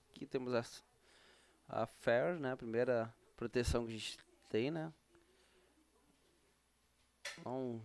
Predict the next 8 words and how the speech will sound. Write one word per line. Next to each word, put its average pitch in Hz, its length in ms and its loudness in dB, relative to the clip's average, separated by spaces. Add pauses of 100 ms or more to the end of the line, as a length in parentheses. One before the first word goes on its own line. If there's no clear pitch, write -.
(840)
storage. - 1000 -2 (1500)
Então 120 120 -4
aqui 123 300 -4 (340)
vai 139 140 2
liberar 131 220 8
alguma 131 200 4
coisa 127 280 0
pra, 139 120 -6